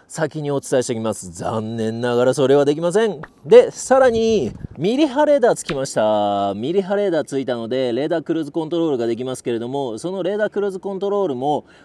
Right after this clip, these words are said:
センターにつけなくてもですね、ちゃんと全走者が測れる最新型がついてるので、なので、今までロードスターって、要はつける場所がなかったんですよ。日本のこのナンバーもつけないといけないしっていう形で、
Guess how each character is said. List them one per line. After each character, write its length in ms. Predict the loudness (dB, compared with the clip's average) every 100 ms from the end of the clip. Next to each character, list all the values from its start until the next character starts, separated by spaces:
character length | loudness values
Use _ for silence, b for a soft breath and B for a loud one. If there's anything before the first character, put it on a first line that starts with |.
| _
セ 240 | -6 -2 0
ン 80 | 0
タ 200 | 2 2
ー 40 |
に 160 | -2 -8
つ 140 | -6
け 100 | -4
な 160 | -4 -4
く 60 |
て 120 | -4
も 120 | -4 -4
で 80 |
す 100 | -6
ね、 100 | -6
ち 100 | -4
ゃ 60 | -4
ん 40 |
と 80 | -2
全 240 | -2 -2 -2
走 160 | -2
者 120 | -2
が 120 | -2 -2
測 320 | -4 0 0
れ 120 | 0
る 240 | 0 -2 -4 B -8
最 240 | -2 -2
新 140 | -2
型 180 | -4 -2
が 100 | -4
つ 140 | -2 -4
い 60 |
て 100 | -2
る 80 | -4
の 120 | -4
で、 180 | -2 -2 B B -6
な 140 | -4
の 80 | 0
で、 340 | 2 4 2 0
今 260 | 0 2 0
ま 100 | 2
で 140 | 2
ロ 100 | 4
ー 40 | 4
ド 100 | 4
ス 60 |
タ 80 | 2
ー 40 |
っ 20 | 2
て、 300 | 2 2 4
要 140 | 4
は 80 | 2
つ 120 | 0
け 100 | 0
る 100 | 4
場 100 | 4
所 140 | 4
が 80 | 2
な 100 | 4
か 60 | 2
っ 40 |
た 120 | 2
ん 60 | 0
で 20 |
す 80 | 0
よ。 100 | -2
日 140 | -2
本 180 | -2 -2
の 80 | -2
こ 80 | -2
の 100 | -2
ナ 160 | -2 0
ン 80 |
バ 240 | 2 4 2
ー 20 |
も 320 | 0 0 0 -4
つ 120 | -4
け 100 | -2
な 80 | -2
い 80 |
と 60 | -2
い 60 | -2
け 80 | -2
な 100 | -4
い 60 |
し 160 | -4 -6
っ 40 |
て 120 | -4
い 40 | -4
う 40 |
形 340 | -2 -2 -2 -2
で、 180 | -2